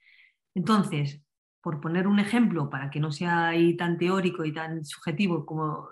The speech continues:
lo que estoy hablando, si tú tienes la creencia de que, por ejemplo,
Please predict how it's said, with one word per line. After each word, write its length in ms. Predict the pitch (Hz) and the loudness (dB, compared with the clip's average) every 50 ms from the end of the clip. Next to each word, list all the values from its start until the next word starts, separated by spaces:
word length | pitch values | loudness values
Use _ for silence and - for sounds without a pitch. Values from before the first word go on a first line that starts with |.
| - - - - | -20 -20 -18 -16
lo 240 | 147 156 165 165 156 | -14 -12 -10 -8 -6
que 100 | 156 143 | -6 -6
estoy 160 | - 190 185 | -4 -2 -2
hablando, 440 | 185 190 196 208 202 202 240 254 - - - - - - - - - - _ _ - | 0 2 2 2 2 2 0 -2 -4 -12 -20 -20 -20 -20 -20 -20 -20 -20 _ _ -8
si 160 | - - 180 | -4 -2 0
tú 100 | 180 208 | 2 2
tienes 260 | 196 233 240 254 247 | 2 4 4 4 4
la 140 | 233 240 233 | 2 2 0
creencia 640 | 233 226 233 240 247 208 220 - 160 143 131 - - _ _ _ _ _ _ _ _ _ _ _ - - - | 0 0 2 2 2 0 0 -2 -4 -4 -4 -6 -10 _ _ _ _ _ _ _ _ _ _ _ -10 -6 -2
de 320 | 185 175 180 175 175 175 | 0 2 2 2 0 0
que, 720 | 175 180 175 170 165 165 165 165 165 165 165 160 160 160 151 | 0 2 4 4 4 2 2 0 0 0 0 0 -2 -2 -2
por 120 | 156 165 165 | -4 -4 -4
ejemplo, 520 | 151 - 202 202 180 175 165 151 143 | -2 0 0 2 2 2 2 0 0